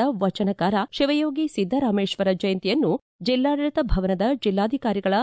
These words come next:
ನ್ಯಾಯಾಲಯ ಸಭಾಂಗಣದಲ್ಲಿ ಆಚರಿಸಲಾಗುತ್ತದೆ. ಕಾರ್ಯಕ್ರಮದಲ್ಲಿ ಜಿಲ್ಲಾ ಉಸ್ತುವಾರಿ ಸಚಿವ ಕೆ ಎಚ್ ಮುನಿಯಪ್ಪ ಸೇರಿದಂತೆ ಗಣ್ಯರು ಭಾಗವಹಿಸಲಿದ್ದಾರೆ ಎಂದು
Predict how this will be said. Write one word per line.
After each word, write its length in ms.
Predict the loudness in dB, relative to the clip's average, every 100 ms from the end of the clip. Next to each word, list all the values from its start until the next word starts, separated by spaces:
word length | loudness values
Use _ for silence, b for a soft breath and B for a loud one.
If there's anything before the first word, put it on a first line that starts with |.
| 0
ನ್ಯಾಯಾಲಯ 460 | 0 0 0 0 0
ಸಭಾಂಗಣದಲ್ಲಿ 760 | -2 -2 0 0 2 0 0 -2 -2
ಆಚರಿಸಲಾಗುತ್ತದೆ. 800 | -2 -4 -2 0 0 -2 -2 -4 _ _
ಕಾರ್ಯಕ್ರಮದಲ್ಲಿ 760 | 0 0 0 -2 -2 0 0 0
ಜಿಲ್ಲಾ 320 | 0 0 0
ಉಸ್ತುವಾರಿ 380 | -4 -4 0 0
ಸಚಿವ 340 | 0 -4 -2 -2
ಕೆ 160 | 0 0
ಎಚ್ 220 | -2 0
ಮುನಿಯಪ್ಪ 320 | 0 0 -2 -2
ಸೇರಿದಂತೆ 520 | -2 -2 -2 0 -2 -4 _ -4
ಗಣ್ಯರು 520 | 0 2 2 0 -2
ಭಾಗವಹಿಸಲಿದ್ದಾರೆ 880 | -2 -2 0 0 0 0 0 2 0
ಎಂದು 380 | 0 0 0